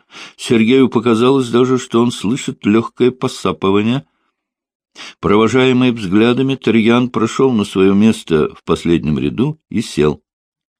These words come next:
Человек по фамилии Тихонов, сидевший рядом, отвернулся и даже отодвинулся вместе со стулом. Наступила тишина, которую нарушали только доносившиеся из приёмной рыдания.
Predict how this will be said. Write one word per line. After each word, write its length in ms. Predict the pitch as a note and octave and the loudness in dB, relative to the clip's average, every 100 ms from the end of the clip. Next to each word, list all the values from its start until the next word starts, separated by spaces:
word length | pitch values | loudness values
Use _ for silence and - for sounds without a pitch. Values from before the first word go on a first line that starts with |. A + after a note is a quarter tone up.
| - - - - | -20 -20 -20 -6
Человек 580 | - A2 A#2 A#2 - | 0 2 4 2 0
по 120 | - G2+ | -4 -2
фамилии 760 | A2 G#2+ G#2 G2 F#2 F2+ D#2+ | 2 2 4 2 2 2 0
Тихонов, 560 | - G#2+ G#2+ B2 C3+ - | -2 -4 -2 -2 -4 -6
сидевший 540 | - C2 C#2 - C#2 | -6 -2 -4 -2 -4
рядом, 400 | B1+ B1+ C2+ B2 - _ - - - | -2 -4 -4 -6 -8 _ -20 -16 -6
отвернулся 720 | F2+ - G2+ G2 A#2 C3+ - | -4 -2 0 2 2 2 0
и 80 | G2 | 0
даже 280 | F#2 F#2 G2+ | 0 0 0
отодвинулся 840 | F#2+ G#2 D2+ E2+ D#2 C#2+ C#2+ E2 | 0 -2 -2 -2 0 -4 -4 -4
вместе 380 | C#2+ D#2 - E2 | -2 -2 -6 -10
со 160 | - - | -8 -8
стулом. 460 | - C#2+ D2 D2+ _ _ _ - - - | -4 -4 -4 -6 _ _ _ -20 -20 -6
Наступила 600 | F#2 G#2+ B2 G#2+ A#2+ G2+ | -2 -2 -2 0 2 2
тишина, 580 | G2+ F#2 - F#2 A#2+ C3+ | 0 -4 -2 0 0 0
которую 400 | - - G2+ G2+ | -4 -2 0 0
нарушали 520 | F#2+ F#2 - A#2+ A#2+ | 0 -2 -2 -2 -2
только 500 | A2 B2 C3 A#2+ A#2+ | -2 2 2 0 -2
доносившиеся 920 | G2+ F#2+ F#2 - A#2 - G#2 G#2 - | 0 0 0 -2 -4 -2 -4 -2 0
из 320 | A#2 - G2 - | 0 0 -6 -4
приёмной 680 | F#2+ F2+ E2 F2 F#2+ F#2+ | -2 0 2 2 2 0
рыдания. 640 | F#2+ E2 D2+ D2 D#2+ F2+ | 0 0 0 0 0 0